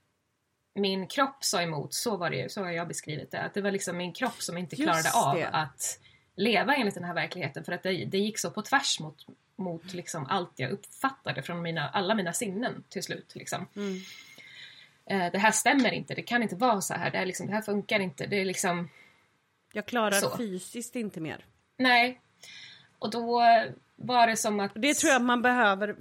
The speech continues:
Speaker 2: förklara lite, för att det är så mycket stress och press, eh, som lägger sig i kroppen.
Speaker 1: Ja.
Speaker 2: Att man kan vara tjugotvå
Speaker 1: Ja.
Speaker 2: men känna sig som att man är trehundra år gammal.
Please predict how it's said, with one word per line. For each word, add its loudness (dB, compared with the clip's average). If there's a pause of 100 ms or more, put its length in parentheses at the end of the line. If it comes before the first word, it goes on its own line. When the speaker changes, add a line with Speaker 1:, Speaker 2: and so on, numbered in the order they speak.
Speaker 2:
förklara 2
lite, -2
för -8
att -8
det -4
är 0
så -6
mycket -4 (1200)
stress 0
och -4
press, -2 (120)
eh, -4
som -4
lägger 0
sig -4
i -10
kroppen. 0 (300)
Speaker 1:
Ja. 4 (220)
Speaker 2:
Att -2
man 0
kan 0
vara 6
tjugotvå -4 (520)
Speaker 1:
Ja. -2 (160)
Speaker 2:
men 2
känna 2
sig -2
som -4
att -2
man 0
är 0
trehundra 0
år 0
gammal. -2